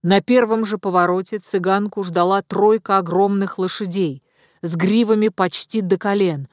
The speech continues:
вороной, белой и рыжей масти. На козлах сидел крючконосый косматый цыган, заросший бородою до самых глаз.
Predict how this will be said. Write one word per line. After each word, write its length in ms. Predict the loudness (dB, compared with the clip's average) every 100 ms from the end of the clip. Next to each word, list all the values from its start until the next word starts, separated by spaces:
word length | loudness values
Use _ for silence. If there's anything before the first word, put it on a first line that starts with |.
| _ -12
вороной, 680 | 0 2 4 2 2 0 -4 -10
белой 540 | 0 2 2 0 -4
и 100 | -4
рыжей 420 | -2 0 0 -2 -2
масти. 600 | -2 -4 -10 -18 -20 -20 _ _ _ _ 0
На 220 | 4 4
козлах 520 | 4 4 4 0 0
сидел 420 | -4 0 4 2
крючконосый 880 | 2 0 0 0 2 2 2 -2 -2
косматый 580 | 0 0 2 2 2 -2
цыган, 560 | -2 0 2 0 -4 -10 _ -10
заросший 600 | 2 4 4 2 0 0
бородою 540 | 2 2 4 2 2
до 160 | 2 0
самых 420 | 0 -2 -2 -4
глаз. 480 | -2 0 0 -4 -16